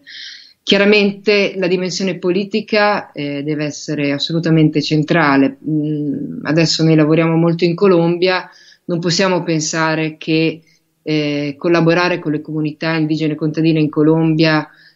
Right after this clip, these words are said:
perché queste comunità possano avere diritto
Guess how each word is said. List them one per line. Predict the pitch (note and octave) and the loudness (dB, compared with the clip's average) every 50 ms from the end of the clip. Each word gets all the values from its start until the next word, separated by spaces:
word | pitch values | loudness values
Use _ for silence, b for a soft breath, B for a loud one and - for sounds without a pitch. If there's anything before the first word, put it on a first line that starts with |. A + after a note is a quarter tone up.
| b _ | b _
perché | - E3+ D#3+ E3+ F3 D#3+ | -2 -2 0 2 2 2
queste | F#3+ F3+ - - E3+ | 2 0 0 0 0
comunità | D#3 D3+ D3+ D3+ D#3 D3+ F3 E3+ E3 | 0 0 2 2 0 0 0 -4 -2
possano | E3 D#3 - - D#3+ D#3 | -2 -4 -2 0 0 0
avere | D3+ E3 E3 E3 D#3 | 2 2 2 2 4
diritto | D#3 E3 D#3+ E3+ F3 E3 E3+ - _ - D#3+ D#3 D#3 D3+ - B | 4 4 2 2 2 -2 -4 -10 _ -2 0 2 2 0 0 B